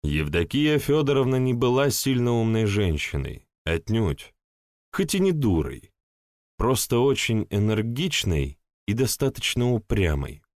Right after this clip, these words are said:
Оказавшись царицей, эта, в принципе, красивая особа стала слишком сильно выкручивать мужа в бараний рог, пытаясь загнать его под каблук.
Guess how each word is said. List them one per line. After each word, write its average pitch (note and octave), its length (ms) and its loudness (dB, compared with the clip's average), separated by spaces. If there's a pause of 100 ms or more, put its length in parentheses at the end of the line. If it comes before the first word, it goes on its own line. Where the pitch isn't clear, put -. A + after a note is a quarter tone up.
(1200)
Оказавшись G#2 720 0
царицей, A#2+ 760 0
эта, A2+ 280 0
в - 140 -8
принципе, A2+ 580 -2
красивая A2 760 0
особа G#2+ 400 0
стала G#2+ 420 0
слишком A#2+ 720 0
сильно A#2+ 420 0
выкручивать G#2 680 0
мужа A2 380 2
в D#2+ 120 0
бараний A2 480 2
рог, G#2+ 400 0
пытаясь E2+ 400 0
загнать F2 540 -2
его E2 240 0
под - 220 -6
каблук. D#2+ 580 -4